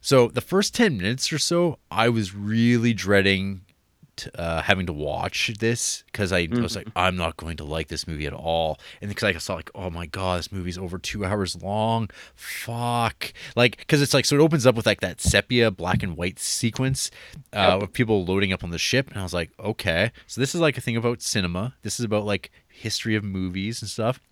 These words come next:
Speaker 2: Yep.
Speaker 1: And then they all get onto the ship and you get this, like, really great transition from, like, the sepia to the color. And it's, like, done really well. And then we have a bunch of, like, people all start singing opera on the ship and on, on the,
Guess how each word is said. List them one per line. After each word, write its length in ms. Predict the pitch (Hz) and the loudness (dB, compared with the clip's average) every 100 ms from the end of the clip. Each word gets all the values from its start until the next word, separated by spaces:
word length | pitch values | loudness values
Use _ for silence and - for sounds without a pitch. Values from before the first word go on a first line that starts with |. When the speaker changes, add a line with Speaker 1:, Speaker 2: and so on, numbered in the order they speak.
| 117 | 0
Speaker 2:
Yep. 200 | 120 190 | 0 2
Speaker 1:
And 100 | 120 | 2
then 100 | 135 | 4
they 80 | 120 | 6
all 140 | 110 135 | 6 6
get 140 | 135 | 4
onto 160 | 139 143 | 2 0
the 80 | 147 | -2
ship 280 | - 131 - | 0 -2 -2
and 80 | 113 | -2
you 40 | |
get 100 | 98 | 0
this, 120 | 98 104 | 0 -4
like, 100 | 90 | -2
really 380 | 107 135 139 123 | 4 6 6 4
great 340 | 90 101 104 | 2 2 2
transition 640 | - 95 87 92 - 113 107 | 0 -2 0 -2 -2 -4 -4
from, 220 | - 87 | -6 -4
like, 140 | 82 | -4
the 60 | - | -4
sepia 440 | - 90 - 107 98 | -2 -2 0 -2 -2
to 120 | - | -6
the 120 | - | -10
color. 420 | - 85 110 135 _ - | -4 -4 -2 -6 _ -8
And 60 | 104 | -8
it's, 80 | - | -8
like, 200 | 76 82 | -12 -4
done 200 | 92 80 | -4 -4
really 220 | 92 113 | -4 -2
well. 260 | 104 85 104 _ - - - - | -2 -4 -6 _ -20 -20 -16 -6
And 140 | 113 | 0
then 140 | 143 156 | 2 4
we 60 | |
have 80 | 143 | 2
a 40 | 131 | 2
bunch 300 | 139 127 139 | 0 2 -2
of, 180 | 113 120 | 0 0
like, 200 | 113 - | 0 0
people 460 | 127 127 117 120 | -2 2 2 2
all 140 | - 117 | 0 -2
start 240 | 127 117 | -2 -4
singing 540 | - 170 170 127 127 - | -6 -4 -2 -2 -4 -4
opera 480 | 160 - 120 117 113 - | -4 0 2 0 -2 -4
on 200 | 110 110 | -4 -2
the 60 | |
ship 300 | - 220 - - - - - - - | 0 0 -2 -10 -18 -20 -20 -20 -6
and 140 | 117 117 | -2 0
on, 180 | 117 - | 0 0
on 160 | 117 | 0
the, 240 | 117 117 | 4 2